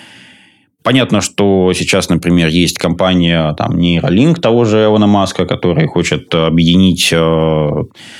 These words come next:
ч-, позволить человеку напрямую общаться с компьютером, э, то есть, э, считывая, э, волны мозга. То есть, ну, как бы, таким...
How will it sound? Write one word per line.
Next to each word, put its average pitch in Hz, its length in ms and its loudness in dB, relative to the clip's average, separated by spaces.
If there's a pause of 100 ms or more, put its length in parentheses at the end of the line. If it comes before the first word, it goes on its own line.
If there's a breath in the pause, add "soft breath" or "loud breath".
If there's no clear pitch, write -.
(640 loud breath)
ч-, - 200 0
позволить 104 400 2
человеку 110 300 0
напрямую 117 400 2
общаться 98 360 -2
с - 80 -20
компьютером, 95 720 0
э, 80 380 -2 (120)
то - 80 -2
есть, - 300 -6
э, 156 120 2
считывая, 113 720 0
э, 92 260 -2
волны 87 380 2
мозга. 90 360 2
То 101 120 -6
есть, 131 100 -2
ну, 80 80 0
как 78 140 -2
бы, - 300 -2 (640 loud breath)
таким... - 320 0